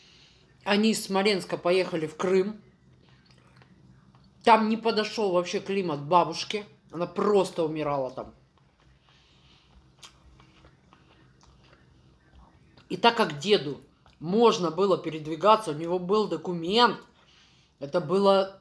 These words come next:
ценность во-, великая, документ о том, что человек может жить там, где хочет. И они переехали в Запорожье, в село Водино, и там и жили. И там, а, в пятьдесят первом году родился папа.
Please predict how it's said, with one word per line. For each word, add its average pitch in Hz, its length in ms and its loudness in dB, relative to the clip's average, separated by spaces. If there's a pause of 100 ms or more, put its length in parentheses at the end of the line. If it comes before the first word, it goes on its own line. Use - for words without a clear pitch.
(160)
ценность 214 520 0
во-, 185 100 0
великая, 196 680 0
документ 185 680 -2
о 147 60 0
том, 269 280 2
что 185 200 -6
человек 196 360 -6
может 165 560 -2
жить 214 360 -4
там, 175 220 0
где 175 120 -8
хочет. - 480 -6 (800)
И 165 60 -2
они 196 180 2
переехали 185 560 0
в 143 60 -8
Запорожье, 160 720 0 (640)
в - 60 -18
село 180 320 2
Водино, 147 480 -2
и - 20 -10
там 175 280 0
и 151 40 -4
жили. 131 400 -10 (560)
И 170 80 -6
там, 165 420 0 (680)
а, 147 520 2
в - 200 -18
пятьдесят 156 800 -6 (680)
первом 151 380 -2
году 139 240 -10
родился 143 420 -8
папа. 226 540 4